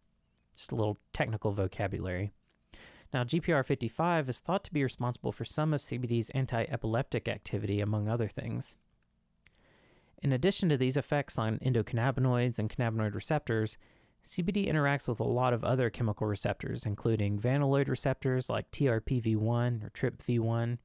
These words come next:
which are also referred to as capsaicin receptors because capsaicin, the chemical responsible for the spiciness in peppers, also stimulates vanilloid receptors. C B D also interacts with serotonin receptors,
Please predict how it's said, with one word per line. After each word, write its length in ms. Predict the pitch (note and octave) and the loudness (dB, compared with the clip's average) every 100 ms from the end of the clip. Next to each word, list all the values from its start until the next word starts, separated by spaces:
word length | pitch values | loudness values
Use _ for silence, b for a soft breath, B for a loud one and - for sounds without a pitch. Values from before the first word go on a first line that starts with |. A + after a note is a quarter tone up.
| _ _ _ b b b b | _ _ _ b b b b
which 160 | - - | -6 0
are 60 | A#2+ | 2
also 200 | C3 B2 | 2 0
referred 360 | G#2+ A#2+ A#2 | 0 0 0
to 160 | A#2+ G#2 | 2 0
as 100 | F#2+ | -2
capsaicin 720 | - A#2 - E3 E3+ - G#2 | -4 -6 -2 2 2 2 -2
receptors 560 | G2+ - G2 A#2 A#2 - | -2 -4 -2 -2 -2 -4
because 500 | - - G2+ - - | -8 -2 -4 -4 -8
capsaicin, 800 | - - - A#2+ A#2 - A2+ A2 b b b b b | -6 -6 0 2 2 0 0 0 b b b b b
the 80 | - | 0
chemical 360 | D#3+ C3+ A#2+ | 2 2 2
responsible 520 | A2+ - A2+ A#2 A#2+ A2 | 0 0 -2 -2 0 0
for 160 | - | 0
the 60 | F#2 | -2
spiciness 640 | - - A#2+ - C3 B2+ | -4 0 0 2 0 2
in 60 | G2+ | 0
peppers, 480 | - A2+ D3+ E3 - b b b b b _ | 0 2 2 0 -4 b b b b b _
also 300 | - - D3+ | 0 2 2
stimulates 560 | - - C3 A2+ G#2+ - | 2 2 4 4 4 2
vanilloid 440 | A2 G#2 G2 F#2 | 0 2 2 0
receptors. 640 | - - - - - - - _ _ _ _ _ _ _ _ _ _ _ - B B B B | -2 -2 -4 -4 -8 -8 -12 _ _ _ _ _ _ _ _ _ _ _ -20 B B B B
C 160 | - | -2
B 120 | D#3 C#3 | 0 2
D 120 | C#3 | 4
also 340 | C#3 D#3 D3 | 4 2 2
interacts 420 | A#2 A2 G#2+ - | 2 2 0 -2
with 100 | A2+ | -4
serotonin 580 | - A#2 G#2 - B2+ C#3 | 0 0 0 0 2 2
receptors, 640 | C#3 - C#3 - D#3+ F3 | 0 0 -2 0 0 -2